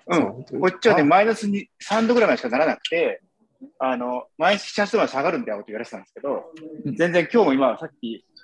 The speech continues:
Speaker 1: 出てきて二十七度とか、だからマイナス二、三度なんで、まあ、あの、もう雪ないです。
Speaker 2: 素晴らしい。私の住んでるとこは、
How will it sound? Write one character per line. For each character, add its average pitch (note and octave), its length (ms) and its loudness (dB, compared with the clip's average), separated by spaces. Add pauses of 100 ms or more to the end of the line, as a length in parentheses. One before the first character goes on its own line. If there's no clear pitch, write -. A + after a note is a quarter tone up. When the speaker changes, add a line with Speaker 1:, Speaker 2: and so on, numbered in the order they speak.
Speaker 1:
出 D3+ 60 -10
て C3+ 100 -4
き - 60 -16
て A#2+ 100 -10
二 D3+ 160 -4
十 B2+ 340 -4
七 B2+ 220 2
度 A2+ 100 -2
と - 100 -18
か、 - 160 -10 (340)
だ C3 60 -4
か A#2+ 60 0
ら A#2 80 -2
マ B2+ 180 4
イ C3 40 2
ナ C3+ 120 0
ス C3+ 200 -8
二、 B2 120 -2
三 A#2+ 200 -2
度 D#3+ 120 -2 (800)
な C#3+ 100 0
ん A2 120 -4
で、 A#2 340 -2 (400)
ま D#3 120 0
あ、 G#2 180 -2 (180)
あ B2 160 -2
の、 G#2+ 120 -12
も G#2+ 180 -10 (340)
う - 20 2
雪 C#3 240 -2
な C#3+ 140 4
い A#2+ 60 0
で - 100 -14
す。 - 120 -20 (2500)
Speaker 2:
素 A2 80 -4
晴 - 20 -2
ら G#2 120 -8
し A#2 60 -10
い。 A#2 40 -6
私 D3+ 240 -4
の F3+ 100 2
住 F3 120 -2
ん - 20 0
で C3+ 80 2
る A2+ 60 -2
と A2 80 -2
こ - 100 -4
は、 A2 320 0